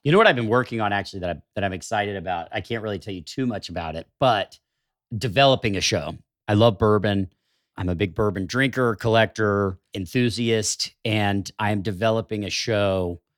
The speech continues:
about the bourbon boom. There is a huge bourbon boom happening right now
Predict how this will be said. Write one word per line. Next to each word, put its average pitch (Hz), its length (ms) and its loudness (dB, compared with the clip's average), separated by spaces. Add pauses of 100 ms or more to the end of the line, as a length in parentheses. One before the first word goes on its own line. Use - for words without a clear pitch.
(120)
about 95 460 2
the 98 100 -2
bourbon 90 440 0
boom. 82 540 -2 (200)
There 101 160 -2
is 98 160 -2
a 90 80 -4
huge 117 580 -2
bourbon 92 380 0
boom 87 200 0
happening 87 400 -2
right 87 220 -4
now 85 380 -6